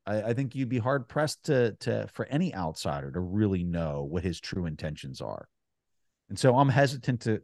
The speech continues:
to make even a comment about it. Um, I think there should be free and open elections.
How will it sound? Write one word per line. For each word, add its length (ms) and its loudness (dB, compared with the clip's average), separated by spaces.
to 200 0
make 260 0
even 260 -4
a 60 -6
comment 500 -2
about 340 -6
it. 200 -18
Um, 260 -4
I 80 0
think 240 2
there 120 4
should 180 -2
be 100 0
free 240 -2
and 80 0
open 260 -2
elections. 640 -6